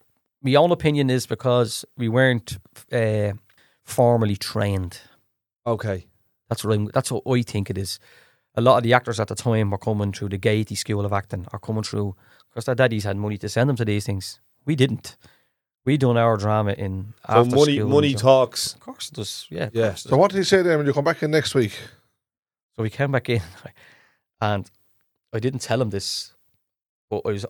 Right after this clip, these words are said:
Speaker 1: I had done another film called Oliver Twist. It was a Disney thing with Richard Dreyfuss. And the
Speaker 2: Now, were you really in that now?
Speaker 1: Yeah, I was really in it.
Speaker 2: <laughs>
Speaker 1: And I'm British in it.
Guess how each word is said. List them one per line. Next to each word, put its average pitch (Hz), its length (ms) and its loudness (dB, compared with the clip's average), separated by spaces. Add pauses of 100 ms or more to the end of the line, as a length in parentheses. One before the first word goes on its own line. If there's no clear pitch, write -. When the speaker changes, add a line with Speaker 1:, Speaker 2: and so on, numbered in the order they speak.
Speaker 1:
I 110 100 -2
had 104 80 -4
done 120 140 -4
another 120 240 0
film 101 320 -6 (520)
called 98 340 -4 (200)
Oliver 104 260 -2
Twist. - 520 -10 (320)
It - 40 -20
was 101 140 -12
a 104 40 -6
Disney 117 340 -2
thing 101 200 -8 (880)
with 110 160 -4
Richard 110 240 -4
Dreyfuss. - 560 -4 (1040)
And 101 340 -4 (720)
the 110 100 -2
Speaker 2:
Now, 123 60 4
were 123 100 6
you 131 140 6
really 147 420 8
in 127 100 4
that 120 160 2
now? 98 260 -8
Speaker 1:
Yeah, 104 140 0
I - 20 2
was 101 120 -2
really 104 240 2
in 90 80 -2
it. 90 80 -6 (760)
Speaker 2:
<laughs> - 40 -8
Speaker 1:
And 113 260 2 (400)
I'm 113 120 -2
British 139 300 2
in 120 100 0
it. 95 80 -4